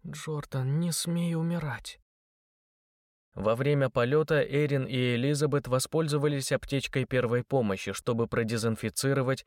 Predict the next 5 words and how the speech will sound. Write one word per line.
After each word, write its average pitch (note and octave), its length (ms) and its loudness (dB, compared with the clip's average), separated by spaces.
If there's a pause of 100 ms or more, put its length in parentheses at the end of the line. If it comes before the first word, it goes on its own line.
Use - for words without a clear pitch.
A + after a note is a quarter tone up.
(100)
и B2+ 140 -2
перевязать A#2+ 580 2
самые A2+ 480 2
крупные G#2+ 640 0
раны. D#2+ 440 -2